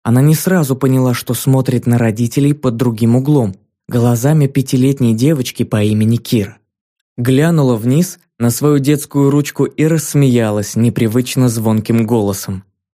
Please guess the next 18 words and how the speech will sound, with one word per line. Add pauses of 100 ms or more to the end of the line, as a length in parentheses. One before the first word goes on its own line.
(320)
Мама
послала
ей
удивленный
взгляд, (280)
не
понимая,
что
дочку
так
развеселило. (680)
Странно
было
вновь
оказаться
малышкой,
но
так...